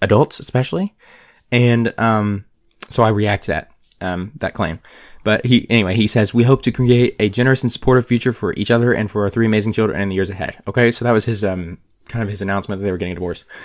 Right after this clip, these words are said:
Last year, Harris and filmmaker Jessica Va-, uh, J-, Vander Wagner, Wa-, Vander Wingard released, I don't know how to say that, but released the documentary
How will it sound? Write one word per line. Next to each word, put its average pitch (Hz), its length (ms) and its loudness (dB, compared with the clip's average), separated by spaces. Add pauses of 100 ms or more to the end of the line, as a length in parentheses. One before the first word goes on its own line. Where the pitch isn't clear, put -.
(220)
Last 131 260 0
year, 143 100 6
Harris 135 460 0 (100)
and 104 260 -2
filmmaker 117 400 0
Jessica 107 280 0
Va-, 110 180 -2 (100)
uh, 95 240 2
J-, 98 220 -4 (380)
Vander 110 600 4
Wagner, 117 600 0
Wa-, 110 160 2 (720)
Vander 123 800 2
Wingard 135 1700 0 (480)
released, 117 480 -2
I 107 80 0
don't 101 80 -2
know 107 60 0
how 113 100 -2
to 101 60 -6
say 110 200 -6
that, 110 300 -4 (180)
but - 260 -8 (440)
released 123 400 0 (220)
the 107 60 -8
documentary 110 540 -2